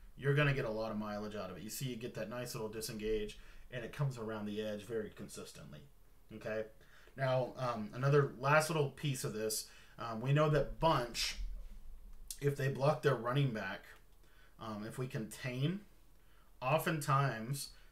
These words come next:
the contain logic can glitch out the running back. So as you can see here, we're still fighting through, and you're gonna have a nice little basic passive pressure rush out of this four down lineman, um, or four down lineman pass rushing concept.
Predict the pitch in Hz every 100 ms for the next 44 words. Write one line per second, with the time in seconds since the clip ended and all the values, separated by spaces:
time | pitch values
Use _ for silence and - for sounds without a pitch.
0 | - 123 - 123 110 160 156 135 117 110
1 | 107 131 - - - - - - 139 110
2 | 113 - 113 110 139 196 131 92 87 120
3 | 117 123 165 160 147 131 127 170 143 -
4 | 131 127 - 123 127 127 - - - 131
5 | 185 185 160 131 120 127 139 - 131 104
6 | 104 120 120 127 113 - - - - -
7 | 143 147 147 139 - 123 123 117 110 190
8 | 151 123 131 - - - - 135 131 123
9 | 120 - 127 127 123 113 110 110 107 107
10 | 107 - - - 113 104 98 95 120 113
11 | 135 123 117 113 110 110 110 107 104 117
12 | 107 - 104 107 98 120 117 107 92 87
13 | -